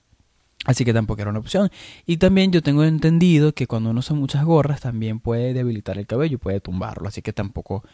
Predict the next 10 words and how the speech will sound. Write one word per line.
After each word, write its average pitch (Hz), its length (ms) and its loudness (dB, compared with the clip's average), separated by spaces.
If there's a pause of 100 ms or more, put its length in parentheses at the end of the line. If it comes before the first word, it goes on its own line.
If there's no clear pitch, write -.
(100)
menos 107 440 0
que - 100 -6
menos, 104 300 -6
era 92 160 -10
una - 80 -8
opción. - 340 -2 (800)
En 165 140 -2
todo 208 260 4
caso, 120 520 2 (140)
eh, 117 840 2